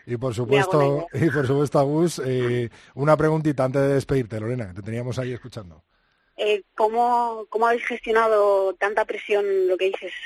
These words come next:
Speaker 2: jugando tanto tiempo una final durante tantas jornadas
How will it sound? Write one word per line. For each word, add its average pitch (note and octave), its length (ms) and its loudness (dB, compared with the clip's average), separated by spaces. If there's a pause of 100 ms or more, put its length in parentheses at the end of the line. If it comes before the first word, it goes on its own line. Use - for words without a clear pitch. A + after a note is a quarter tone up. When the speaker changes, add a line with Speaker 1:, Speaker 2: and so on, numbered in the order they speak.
Speaker 2:
jugando G#3+ 480 4
tanto G#3+ 300 0
tiempo G#3 260 -2
una G3+ 220 2
final F#3+ 680 0
durante F#3 460 0
tantas G3+ 300 2
jornadas G3 420 2